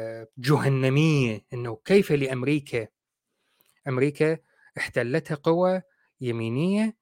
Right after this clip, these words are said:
أساسية، آه، عفوًا، يعني، يعني مو أساسية، fundamentalists، آه، يتبعون الإنجيل حرفيًا، العهد القديم،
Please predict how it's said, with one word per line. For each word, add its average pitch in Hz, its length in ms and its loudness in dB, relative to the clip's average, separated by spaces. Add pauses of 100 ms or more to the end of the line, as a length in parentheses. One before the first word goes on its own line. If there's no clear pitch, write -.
(600)
أساسية، 170 800 -6
آه، 127 180 2
عفوًا، 131 280 2
يعني، 120 400 -6 (240)
يعني 117 260 -8 (1000)
مو 139 180 -6
أساسية، 117 400 -4
fundamentalists، 120 920 -2 (1040)
آه، 113 880 -14 (540)
يتبعون 135 1000 6
الإنجيل 127 520 6
حرفيًا، 135 520 4
العهد 123 340 2
القديم، 139 540 4